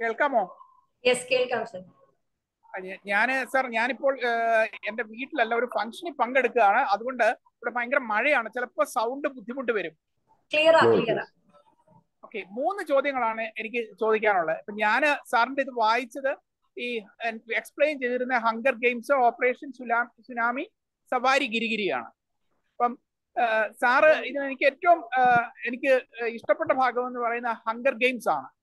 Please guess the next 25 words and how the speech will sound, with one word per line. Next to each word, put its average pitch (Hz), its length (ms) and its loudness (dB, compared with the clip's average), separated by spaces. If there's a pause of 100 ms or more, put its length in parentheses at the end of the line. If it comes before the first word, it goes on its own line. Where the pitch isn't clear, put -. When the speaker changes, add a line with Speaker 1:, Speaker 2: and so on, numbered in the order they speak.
(480)
Speaker 1:
ഇപ്പൊ 254 200 -4
ട്രൈബൽസിനെ 294 580 4
ഒക്കെ 285 120 0
ചേഞ്ച് 302 460 -2
ചെയ്യാന്ന് 277 340 2
പറയുന്നത് 247 560 -4
അത്ര 240 320 -2
easy 254 260 -6
ഉള്ള 240 120 0
കാര്യമല്ല. 202 600 0
പക്ഷെ 240 200 -6
സാർ 262 280 2 (220)
ഒരു 262 260 2
വ്യത്യസ്തമായ 285 720 -2
രീതിയിൽ, 269 480 -6 (420)
ആ, 220 280 -2
അവരെ 226 220 2
manage 247 500 -2
ചെയ്ത് 247 260 -6
ആ 233 200 0
മാനേജേഴ്സ് 233 680 -6
പെൻഗ്ലാവ് 247 360 0
resort 269 340 0
ആക്കിയ 247 300 -2
കാര്യമൊക്കെയാണ്. 247 640 0